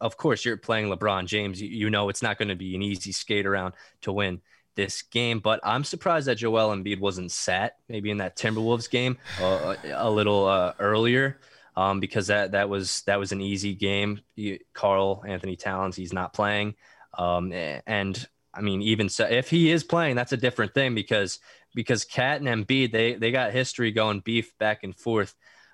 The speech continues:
Um, that, so that's a good matchup, but that Timberwolves game, maybe have sat Joel Embiid. Now his health is,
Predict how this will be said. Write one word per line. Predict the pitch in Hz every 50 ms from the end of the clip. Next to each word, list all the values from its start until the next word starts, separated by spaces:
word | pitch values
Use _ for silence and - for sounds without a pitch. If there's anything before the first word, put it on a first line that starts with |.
| _ -
Um, | - 95 101 101 98 98 98 101 101 - - 110
that, | 110 107 110 98
so | - - 113
that's | 110 113 127 147 -
a | 156
good | 139 135 120 110
matchup, | 113 113 113 110 - - 107 95 -
but | - 107 113
that | 117 117 123 120
Timberwolves | - 131 131 135 135 131 131 120 113 -
game, | - 123 123 117
maybe | 113 113 113 117 113 113
have | 104 98 -
sat | - - - 110 107 107 - 104 104 104 104 104 104 - - _ _ _ _ _ _ _ _ _ _ _ -
Joel | - 110 104 107 104 104
Embiid. | 101 98 90 - 107 107 107 107 104
Now | 104 101 98 101 98
his | 92 123 120 104 -
health | - 113 110 98 87 - 101
is, | 90 -